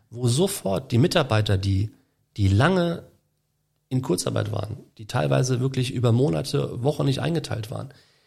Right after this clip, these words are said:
die zurückkamen und haben es weitergemacht, als ob's gestern gewesen wäre. Und das zählt für mich von, von ganz großem Respekt und von der Leidenschaft auch dem Beruf gegenüber, dass man einfach immer bereit ist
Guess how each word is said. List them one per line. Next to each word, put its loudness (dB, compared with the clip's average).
die -4
zurückkamen 2
und -2
haben -2
es -6
weitergemacht, 0
als -10
ob's -4
gestern 0
gewesen 0
wäre. -4
Und 0
das 2
zählt 4
für 0
mich 2
von, 2
von 0
ganz 0
großem 2
Respekt -2
und 2
von 0
der 6
Leidenschaft 0
auch 0
dem 2
Beruf -4
gegenüber, -6
dass -4
man 4
einfach -2
immer -2
bereit 2
ist -4